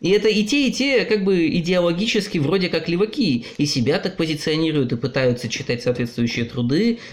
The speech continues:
э, объединяются по этому признаку в некие сообщества. Однако интерпретации у них абсолютно разные, противоречия у них абсолютно разные. Влияет ли в этом плане идеология на то, какие они видят противоречия? Влияет.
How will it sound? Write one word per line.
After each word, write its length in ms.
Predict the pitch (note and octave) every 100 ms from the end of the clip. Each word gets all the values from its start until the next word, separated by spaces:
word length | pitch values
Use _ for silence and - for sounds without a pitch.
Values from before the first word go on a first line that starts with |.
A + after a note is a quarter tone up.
| -
э, 140 | D3+
объединяются 800 | B2 C#3+ E3 F3+ G3 E3+ C#3 D#3
по 120 | C#3
этому 380 | D#3 D3+ D3 C3+
признаку 460 | C3 D3+ C3+ B2 C3+
в 60 | C3+
некие 280 | C3 B2
сообщества. 760 | A#2+ C3 C#3 A#3 - - G3+ G3+ - -
Однако 320 | D3+ E3+ F3+
интерпретации 680 | D#3+ E3 D#3+ D#3 C4 - B3
у 140 | G#3+
них 300 | A3 A3+ A3
абсолютно 600 | - - D3 F3 A3 G3+
разные, 400 | E3+ F3+ G#3 G#3
противоречия 640 | F#3+ C#3+ C3 B2 D#3 D3+ D#3
у 20 |
них 160 | D3+ -
абсолютно 380 | - B2+ C#3+
разные. 380 | E3 B2+ B2 - - - -
Влияет 580 | C3 F3+ F#3+ G#3 B2 -
ли 40 |
в 40 | C3
этом 180 | C3 C#3+
плане 260 | D#3+ C#3+ B2+
идеология 760 | D3 D3 E3 G#3 E3+ B2 B2 A#2+
на 400 | C#3 D3 C3 - - _
то, 120 | F3+
какие 320 | E3 D3 E3+ D#3
они 140 | D#3+
видят 240 | E3+ D3
противоречия? 760 | D3 D3+ F3+ A3 C#4 - B2 A#2+ - - -
Влияет. 580 | B2+ B3+ C3+ G#2+ -